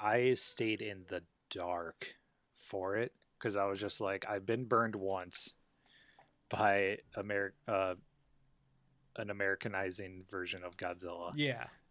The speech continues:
Speaker 1: And, like, when they showed, when they did the reveal and he did his roar, like, I was a child again. The
Speaker 2: Yeah.
Speaker 1: movie itself, I would prefer, uh, Godzilla versus Kong, but just because of, like, the emotion and everything, I would put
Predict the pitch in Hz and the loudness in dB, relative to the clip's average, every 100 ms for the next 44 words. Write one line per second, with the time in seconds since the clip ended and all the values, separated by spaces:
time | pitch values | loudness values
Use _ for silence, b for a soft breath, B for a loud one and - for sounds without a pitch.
0 | - 101 101 98 110 113 110 117 117 - | -6 0 2 2 2 2 4 4 4 2
1 | - 113 120 139 151 - 120 104 98 98 | 2 4 4 4 -2 -10 -8 -4 -2 -2
2 | 95 101 107 107 107 98 98 110 120 131 | -4 -4 -2 0 0 0 2 4 4 2
3 | 101 104 101 104 107 95 92 92 95 107 | -4 -4 -2 0 -2 -4 -6 -2 0 0
4 | 98 95 98 92 92 92 - - - 90 | 0 -2 -4 -4 -4 -6 -4 -4 -2 -4
5 | 92 87 87 90 87 85 - _ b b | -4 -4 -8 -10 -14 -18 -20 _ b b
6 | b b - 131 135 156 170 185 156 - | b b -2 4 8 10 10 8 6 6
7 | - 120 123 139 127 113 110 101 110 - | 6 8 6 4 2 2 2 0 -4 -2
8 | 107 107 104 _ _ _ - 101 98 95 | -2 -2 -4 _ _ _ -2 0 0 -2
9 | 98 _ _ _ _ - 98 104 101 98 | -6 _ _ _ _ -4 -2 -2 -2 -4
10 | 101 - 101 110 107 98 95 107 - - | -6 -2 -2 -2 0 0 0 -2 -4 -8
11 | _ _ _ 131 135 151 143 135 117 120 | _ _ _ 0 6 8 8 6 6 4
12 | 104 98 98 107 101 98 98 101 113 101 | 2 2 2 0 0 0 0 0 -2 -4
13 | 92 95 - 98 | -2 -4 -2 -4